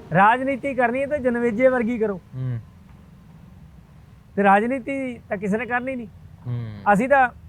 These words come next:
Speaker 1: ਰਾਜਨੀਤੀ ਇਹੋ ਜਿਹੀ ਕਰਨ ਲੱਗੇ, ਰਾਮ ਵਰਗੀ ਰਾਜਨੀਤੀ ਤਾਂ ਕਿਸੇ ਨੇ ਕਰੀ ਨਹੀਂ।
Speaker 2: ਬਿਲਕੁਲ। ਪੰਥਕ ਮੁੱਦਿਆਂ ਨੂੰ ਕਿਵੇਂ ਦੇਖਦੇ ਹੋ? ਜਿਸ ਤਰੀਕੇ ਦੇ ਨਾਲ ਕਹਿੰਦੇ ਰਾਜਾ ਸਾਹਿਬ, ਰਾਜਾ ਸਾਹਿਬ ਹੋਈ ਪਈ ਆ, ਕਹਿੰਦੇ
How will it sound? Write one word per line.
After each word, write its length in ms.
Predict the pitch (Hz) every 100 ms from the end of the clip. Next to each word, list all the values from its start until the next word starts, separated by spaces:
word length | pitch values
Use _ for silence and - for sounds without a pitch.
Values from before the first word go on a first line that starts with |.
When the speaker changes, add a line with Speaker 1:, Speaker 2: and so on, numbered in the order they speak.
| - - - -
Speaker 1:
ਰਾਜਨੀਤੀ 480 | 165 208 220 269 226
ਇਹੋ 220 | 269 233
ਜਿਹੀ 140 | 247 269
ਕਰਨ 260 | 254 233
ਲੱਗੇ, 420 | 240 220 233 175
ਰਾਮ 200 | 160 190
ਵਰਗੀ 240 | 214 240 269
ਰਾਜਨੀਤੀ 460 | 262 247 269 240
ਤਾਂ 100 | 262
ਕਿਸੇ 180 | 254 240
ਨੇ 100 | 262
ਕਰੀ 220 | 262 269
ਨਹੀਂ। 140 | 262 220 - - 123
Speaker 2:
ਬਿਲਕੁਲ। 320 | 123 131 120 - - - -
ਪੰਥਕ 300 | 160 165 196
ਮੁੱਦਿਆਂ 340 | 208 196 208
ਨੂੰ 100 | 220
ਕਿਵੇਂ 240 | 208 185 180
ਦੇਖਦੇ 320 | 165 151 160
ਹੋ? 80 | 180
ਜਿਸ 200 | 156 143
ਤਰੀਕੇ 260 | 151 170
ਦੇ 60 | 165
ਨਾਲ 340 | 165 165 170
ਕਹਿੰਦੇ 600 | 156 156 160 170 160 139 - - - - 127
ਰਾਜਾ 280 | 143 147 165
ਸਾਹਿਬ, 240 | 160 180
ਰਾਜਾ 300 | 170 156 175
ਸਾਹਿਬ 240 | 160 180 180
ਹੋਈ 180 | 165
ਪਈ 300 | 156 160 156
ਆ, 80 | 156
ਕਹਿੰਦੇ 360 | 151 165 170